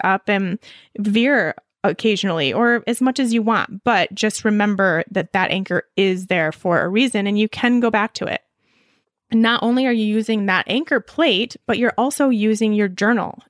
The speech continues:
and you're using the ketone readings and you're using this other stuff we just talked about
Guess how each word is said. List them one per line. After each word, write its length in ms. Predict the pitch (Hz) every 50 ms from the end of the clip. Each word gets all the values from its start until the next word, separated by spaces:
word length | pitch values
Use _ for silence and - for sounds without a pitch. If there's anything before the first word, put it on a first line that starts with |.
| _
and 120 | 190 208 202
you're 100 | 202 202
using 380 | 196 220 254 240 269 269 254
the 60 | 233
ketone 440 | 226 - - 240 240 - 226 202 190
readings 320 | 170 156 151 156 151 180 -
and 140 | - 214
you're 80 | 208 208
using 320 | 208 226 240 247 269 254
this 140 | 240 220 - - -
other 220 | 214 226 226 226
stuff 260 | 220 - 214 202 -
we 80 | 196 196
just 180 | 196 185 - -
talked 280 | 214 208 240 247 -
about 340 | 202 190 180 180 175 - -